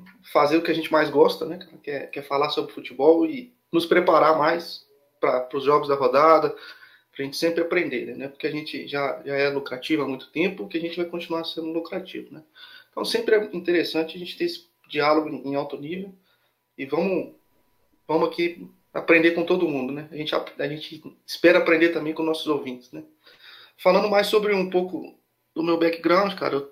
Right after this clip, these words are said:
eu tenho mestrado em aprendizagem de máquina aplicado à predição de jogos de futebol. Como eu tive que estudar muito sobre futebol, né, no meu mestrado, a ciência do futebol, né,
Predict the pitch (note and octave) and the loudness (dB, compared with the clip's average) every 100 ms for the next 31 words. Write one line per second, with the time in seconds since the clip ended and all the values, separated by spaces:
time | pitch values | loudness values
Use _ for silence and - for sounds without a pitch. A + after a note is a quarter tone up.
0 | _ C#3+ D3 - E3 F3+ C#3+ - _ _ | _ -8 -2 2 4 2 -4 -10 _ _
1 | _ _ _ E3+ D#3+ - D#3+ D#3+ D#3 B2+ | _ _ _ -2 -2 4 4 4 0 -6
2 | - _ _ _ _ _ _ _ _ - | -10 _ _ _ _ _ _ _ _ -14
3 | - C3 D#3+ D#3 D#3 D#3+ D#3 D#3 F#3+ F#3+ | -6 -4 2 2 6 4 4 0 0 -4
4 | E3 E3+ D#3+ D#3 D#3+ D3 B2 - D#3 D#3 | -4 -2 2 4 6 4 2 0 -2 -2
5 | - E3 E3 D3+ D3+ D3+ - - D#3+ F3+ | 0 0 2 4 4 4 -6 -4 4 4
6 | F#3+ - - - _ _ _ _ - F3 | 4 -2 -16 -20 _ _ _ _ 2 4
7 | G#3 G#3+ G3+ G#3+ G3 D3+ - - - D#3+ | 4 0 -6 -8 -6 -6 -8 -6 0 4
8 | D#3+ F3 E3+ E3 D#3 - D#3+ C3+ C#3+ B2+ | 4 4 0 -4 -4 -8 -10 0 0 0
9 | C3 - _ _ D3 C#3+ D3 D3+ - C#3 | -4 -14 _ _ -12 -8 -6 -6 -4 0
10 | B2+ - - _ _ _ _ _ _ _ | 0 -2 -12 _ _ _ _ _ _ _
11 | _ C#3+ - C#3+ D3+ F#3+ F3 D#3+ - D3 | _ -4 -2 2 4 4 2 -2 -6 -4
12 | D3+ E3+ E3 - - - | 6 6 6 -2 -16 -18